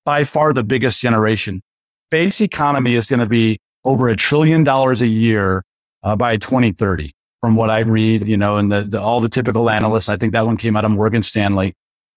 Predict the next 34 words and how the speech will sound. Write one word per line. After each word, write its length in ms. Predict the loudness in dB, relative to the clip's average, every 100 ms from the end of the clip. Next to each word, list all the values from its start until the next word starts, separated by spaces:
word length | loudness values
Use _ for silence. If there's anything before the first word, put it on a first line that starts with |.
| _ _
But, 160 | -4 -4 -6 _ _ _ _
but 120 | -2
why? 500 | 2 2 2 0 -2 -6
Well, 340 | -2 0 0 -4 _
there's 140 | 0
a 60 | 0
couple 260 | 0 0 0
of 80 |
things 180 | 2 0
happening. 460 | 2 -2 -2 -4 -6 _ _ _
Why 300 | -4 0 2
space 760 | 0 -2 -2 0 0 -4 -8 -10
and, 180 | -4 -2
and, 320 | 2 2 2 2
and 180 | 0
not 260 | 2 0 -2 -2
Earth? 340 | 0 0 -4 _ _
Well, 100 | -2
there's 220 | 0 0 -4
three 320 | -2 0 0
things. 720 | 0 -2 0 -2 -8 -12 -18 _ _ _ _ -4
Uh, 60 |
I'm 200 | 0 2
gonna 140 | 2 0
plagiarize 580 | 0 0 2 2 2
somebody 320 | 0 0 2 2
else, 260 | 2 0
and 80 | 0
I, 100 | 0
I, 120 | 0 -4
unfortunately, 640 | -4 -4 -2 0 2 0
I 100 | 0
can't 240 | -2 0
remember 460 | 2 2 2 0 -2